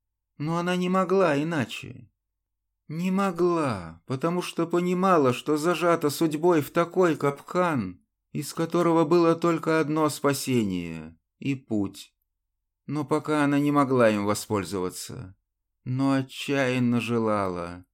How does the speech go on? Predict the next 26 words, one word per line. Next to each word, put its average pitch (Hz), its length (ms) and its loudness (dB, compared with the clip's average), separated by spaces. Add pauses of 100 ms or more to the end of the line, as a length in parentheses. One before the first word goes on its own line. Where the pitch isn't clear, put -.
(1200)
Василий 143 720 2
появился 156 680 4
только 147 340 2
после 147 360 0
третьего 143 600 2
ее 107 300 2
крика, 92 680 -6 (480)
и 123 140 -4
все 120 320 -4
это 107 220 0
время 113 420 4
девушка, 110 640 0
глотая 123 540 2
горестные 123 640 2
слезы, 120 800 -4 (420)
пыталась 139 480 2
сама 143 480 4
подтащить 120 840 -2
тяжелое 117 480 2
тело 120 360 2
Мирона 113 440 2
к - 80 -12
избе, 101 420 -2
где 92 240 -6
жили 95 300 -4
Сабуровы. 87 840 -4